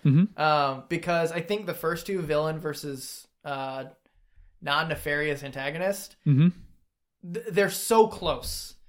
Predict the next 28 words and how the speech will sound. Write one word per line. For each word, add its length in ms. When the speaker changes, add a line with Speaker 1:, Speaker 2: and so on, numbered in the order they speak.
Speaker 1:
Yeah. 340
Speaker 2:
But 260
I, 340
I, 20
but 200
I, 120
I 120
wanna, 340
I 40
wanna 160
save 280
that 200
for 80
the 140
end. 160
So 100
let's, 200
let's 140
talk 140
about 160
the 80
self 400
one. 160
I 60
haven't 160
seen 160
Queen's 240
Gambit. 440